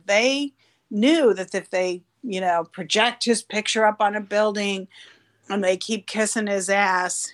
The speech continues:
to use his own expression, then they can get him to do what they want him to do. And, and you can hear his side of that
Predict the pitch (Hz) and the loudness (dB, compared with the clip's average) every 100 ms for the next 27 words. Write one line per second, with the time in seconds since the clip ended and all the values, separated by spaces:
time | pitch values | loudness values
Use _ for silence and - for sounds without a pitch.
0 | - - 190 175 - 180 190 233 233 190 | -12 -8 -4 -4 -4 -2 0 2 0 -2
1 | - 185 175 - 175 170 165 _ _ _ | -4 -2 -2 -2 -2 -6 -10 _ _ _
2 | _ _ 226 214 202 190 196 208 202 190 | _ _ 0 2 2 0 -2 -2 -6 -8
3 | 185 185 165 180 170 165 165 - 165 175 | -4 -4 -4 -8 -8 -8 -8 -10 -6 -6
4 | 170 165 165 160 160 160 160 156 151 - | -4 -6 -6 -8 -6 -8 -8 -16 -12 -12
5 | 156 156 147 147 - 190 180 180 - _ | -10 -10 -10 -12 -8 -8 -8 -10 -20 _
6 | _ _ - 214 214 208 233 233 - 226 | _ _ -4 -2 -2 -4 -6 -6 -6 -6
7 | 214 - 285 277 262 - 262 240 - - | -6 -4 0 2 2 0 0 0 0 -4
8 | 220 277 359 254 190 170 165 165 165 | -6 -4 -4 -4 -6 -4 -4 -4 -6